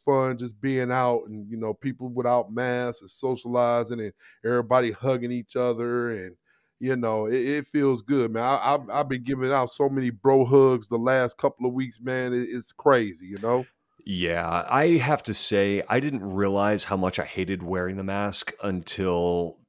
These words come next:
Speaker 2: recently when we were able to start taking it off. Here in Washington, D C, they have pretty much removed all mask regulations, and they're about to uh, they're about to allow businesses to start operating at full capacity again.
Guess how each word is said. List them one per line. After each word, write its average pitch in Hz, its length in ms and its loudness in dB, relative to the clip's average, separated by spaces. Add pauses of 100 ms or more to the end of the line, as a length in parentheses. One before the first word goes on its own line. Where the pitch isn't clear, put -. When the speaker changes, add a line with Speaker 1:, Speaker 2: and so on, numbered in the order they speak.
(140)
Speaker 2:
recently 101 680 -2
when 92 280 -2
we 87 140 0
were 85 140 -2
able 87 180 -4
to 87 80 -6
start - 340 -4
taking 87 320 -6
it 82 120 -2
off. 95 200 4 (200)
Here 185 140 6
in 185 100 4
Washington, 127 520 0
D 101 180 -4
C, 104 360 -4
they 101 220 -4
have 104 200 -4 (120)
pretty 139 200 -4
much 117 340 -6
removed 101 600 -2 (100)
all 98 160 -2
mask 98 480 -4
regulations, 90 840 -4 (100)
and 92 260 -4
they're 101 220 -4
about 113 540 -4 (140)
to 107 460 -2 (460)
uh, 78 220 -4 (220)
they're 98 120 -4
about 110 280 -2
to 107 160 -4
allow 95 260 0
businesses 90 640 -4
to 90 340 -6
start 90 400 0
operating 92 520 -2
at 85 200 -4
full 98 160 -8
capacity 87 720 -6
again. 76 380 -6